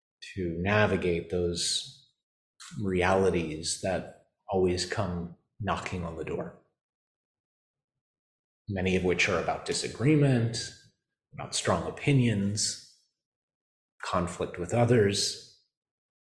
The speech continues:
of course, conflict in the news, constantly in politics, and,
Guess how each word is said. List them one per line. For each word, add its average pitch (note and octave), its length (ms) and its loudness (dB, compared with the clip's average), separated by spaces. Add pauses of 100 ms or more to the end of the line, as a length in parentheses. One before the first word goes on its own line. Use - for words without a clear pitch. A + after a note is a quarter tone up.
(1200)
of - 720 -12
course, D#2+ 200 -6
conflict F2 520 -6
in F2 120 -2
the F2+ 80 -2
news, B2+ 480 6
constantly G#2 640 0
in - 140 -6
politics, A2+ 840 2
and, F2 320 -4